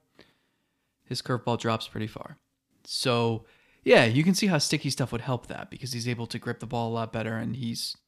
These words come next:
got better command and can spin it how he wants and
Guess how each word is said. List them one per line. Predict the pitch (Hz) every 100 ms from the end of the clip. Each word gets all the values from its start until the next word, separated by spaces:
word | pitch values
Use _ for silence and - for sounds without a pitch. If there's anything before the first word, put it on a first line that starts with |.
| _ _ _ _ -
got | 113 -
better | 117
command | 117 117 113 117 117 113
and | 82 85 78 78
can | - 67 71 65
spin | - - 113
it | 104
how | 80
he | 90
wants | 78 85 85 -
and | 58 53